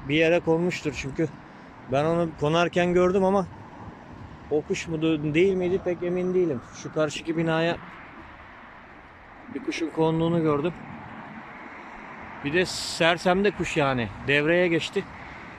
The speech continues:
Muhtemelen o kuş. Arkadaşlar kaybolan kuşumuz da geldi. Bakın.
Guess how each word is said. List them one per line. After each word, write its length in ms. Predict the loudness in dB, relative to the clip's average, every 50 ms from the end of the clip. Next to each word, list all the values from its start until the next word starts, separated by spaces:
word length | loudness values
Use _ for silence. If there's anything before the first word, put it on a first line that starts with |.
| -18 -18 -18 -18 -18 -18 -18 -18 -16 -16 -16 -16 -18 -18 -18 -18 -18 -18 -18 -18 -18 -18 -16 -16 -16 -16 -16 -16 -14 -6 -2
Muhtemelen 540 | -2 -2 0 2 2 4 4 4 4 4 4
o 100 | 4 2
kuş. 340 | 2 0 -2 -2 -4 -6 -8 -12 -16 -16 -16 -16 -16 -16 -16 -16 -16 -16 -16 -16 -16 -16 -16 -16 -16 -16 -16 -16 -16 -16 -16 -16 -16 -16 -16 -16 -16 -16 -16 -16 -14 -14 -14 -14 -14 -14 -14 -14 -14 -14 -14 -14 -14 -14 -14 -14 -14 -14 -14 -14 -14 -14 -14 -14 -14 -14 -14 -14 -14 -14 -14 -14 -14 -14 -14 -16 -16 -18 _ _ _ _ _ _ _ _ -18 -16 -14 -14 -14 -14 -14 -16 -16 -18 -18 -18 -20 -20 -20 -20 -14 -12
Arkadaşlar 680 | -10 -10 -6 -2 -2 0 0 0 -2 -2 -4 -4 -2
kaybolan 480 | -2 0 0 0 0 0 0 0 0 -2
kuşumuz 460 | -4 -6 -4 -2 -2 -2 -2 0 0
da 80 | 0 0
geldi. 440 | 2 2 2 2 0 0 -2 -2 -4 -6 -12 -18 -18 -18 -16 -10 -8
Bakın. 280 | -8 -6 -4 -4 -6